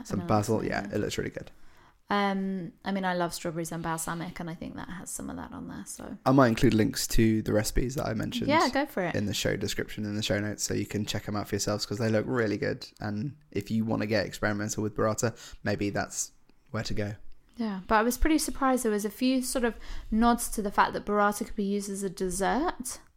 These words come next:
Speaker 1: I'm surprised, but at the same time, I could kinda see that happening.
Speaker 2: But if you imagine having it with chocolate, it's not, when you eat burrata, it's not cheesy.
Speaker 1: It's creamy.
Speaker 2: It's creamy.
Speaker 1: And the cream overrides any cheese quality.
Speaker 2: So technically,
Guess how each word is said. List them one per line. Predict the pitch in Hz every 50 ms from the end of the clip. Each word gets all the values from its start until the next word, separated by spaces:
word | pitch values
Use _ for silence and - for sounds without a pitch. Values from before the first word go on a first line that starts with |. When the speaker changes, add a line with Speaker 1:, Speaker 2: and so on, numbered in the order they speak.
| _ _ _ _ _ _ _ - - - _ _ _ _ _ _ _ _ -
Speaker 1:
I'm | 127 135 147 -
surprised, | - 147 - - - - 123 131 147 175 196 185 190 -
but | - 110 87
at | 107 92
the | 95 110
same | - 123 117 120 117
time, | - - 110 113
I | 113 110
could | - 113 107
kinda | - - 110 110 110
see | - 113 113
that | 104 92 110
happening. | - - - - 131
Speaker 2:
But | - 247 285
if | 269 262
you | 294 285 285
imagine | 254 262 277 262 269 254 247
having | 254 254 269 254 262 254 226
it | 202 175 -
with | 196 -
chocolate, | - - - 269 254 254 - - 185 151 139 - - - - - - - - - - - - -
it's | 240 - - 269
not, | 285 339 359 330 - - - - - - - - - - -
when | 285 285 285
you | 320 269
eat | 262 302 294 240 -
burrata, | 254 254 269 277 262 -
it's | 233 208 -
not | 269 285 277 -
cheesy. | - - - - 277 285 285 277 262 208 180 185 165 165 - 175 160 - - - -
Speaker 1:
It's | 160 151 156
creamy. | - - 226 226 170 123 104 107 - - _ - -
Speaker 2:
It's | - 262 262 -
creamy. | - 294 302 294 247 190 165 - - 95 - -
Speaker 1:
And | - 131 135 139
the | 131
cream | - - 180 170 156 143 127 -
overrides | 143 139 127 123 123 123 127 123 120 113 -
any | 117 113 113
cheese | 110 - - - - 131 120 110 -
quality. | - - 131 - - - -
Speaker 2:
So | -
technically, | 415 392 - - - - 294 - - - - 202 190 175 175 185 233 294 302 -